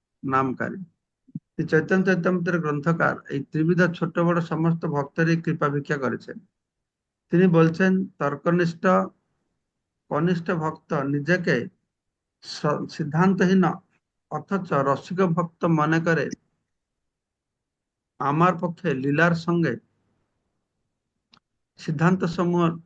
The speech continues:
লেখাকে পাণ্ডিত্য, ভক্তিহীনতা, কুতর্ক নিষ্ঠার ফল মনে করে, দোষী স্থির করে পাচ্ছে, করে পাচ্ছে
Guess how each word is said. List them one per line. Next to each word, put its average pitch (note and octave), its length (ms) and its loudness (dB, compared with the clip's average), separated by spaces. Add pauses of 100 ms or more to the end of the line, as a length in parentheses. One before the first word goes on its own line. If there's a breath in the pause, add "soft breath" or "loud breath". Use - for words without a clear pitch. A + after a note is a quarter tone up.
(280)
লেখাকে C#3+ 480 -2
পাণ্ডিত্য, D#3 640 -2 (760)
ভক্তিহীনতা, E3 680 0 (680)
কুতর্ক F3 460 0
নিষ্ঠার D#3+ 560 0 (1600)
ফল D3+ 340 0
মনে C#3+ 380 -2
করে, D#3 280 -2 (880)
দোষী C#3 380 -2
স্থির E3 360 -2 (120)
করে D3+ 280 4 (800)
পাচ্ছে, - 600 -2 (880)
করে C3+ 340 0 (340)
পাচ্ছে - 720 -6